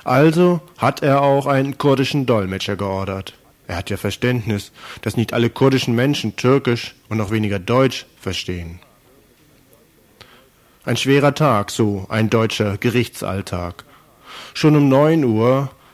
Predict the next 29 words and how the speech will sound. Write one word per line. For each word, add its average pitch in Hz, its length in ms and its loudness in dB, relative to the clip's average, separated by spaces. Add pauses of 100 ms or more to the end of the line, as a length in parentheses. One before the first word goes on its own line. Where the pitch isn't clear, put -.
hat 120 200 0
das 117 160 -2
Gericht 131 420 -2
mit 135 180 -2
seinen 113 360 0
Fällen 104 560 -6 (140)
angefangen. 92 680 -4 (520)
Alle 117 220 0
drei 123 360 2
schwer 127 320 0
beschäftigten 123 640 -2
Berufsrichter 123 760 -2
sind 110 240 -4
schon 110 300 -4
sichtlich 113 540 -4
mitgenommen. 90 680 -6 (920)
Mal 135 180 4
versinkt 156 560 2
der 123 140 2
eine 135 340 0
in 101 140 -2
Teilna-, 117 500 -2
Teilnahmslosigkeit, 127 1200 0 (540)
mal 131 160 2
muss 151 180 2
der 151 140 2
andere 143 380 2
die 104 160 -4
Schlafanfälligkeit 117 1120 -2